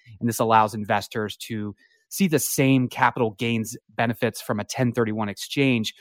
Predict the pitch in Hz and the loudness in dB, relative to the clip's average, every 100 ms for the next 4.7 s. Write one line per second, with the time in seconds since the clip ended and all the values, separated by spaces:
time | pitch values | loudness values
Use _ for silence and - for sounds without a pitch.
0 | - _ - 127 139 - _ - 131 123 | -20 _ -2 2 2 0 _ -4 -2 -2
1 | 135 135 - 123 - 123 123 107 107 113 | -4 -6 -2 -2 -2 -4 -4 -4 -4 -2
2 | 120 123 110 98 - - _ _ _ 120 | 0 0 -2 -6 -12 -14 _ _ _ -4
3 | 117 - 120 110 113 101 113 104 107 101 | -4 -4 -4 -4 -6 -2 0 0 -2 -8
4 | 101 - 135 113 123 113 107 | -8 -14 -20 -8 -2 0 -2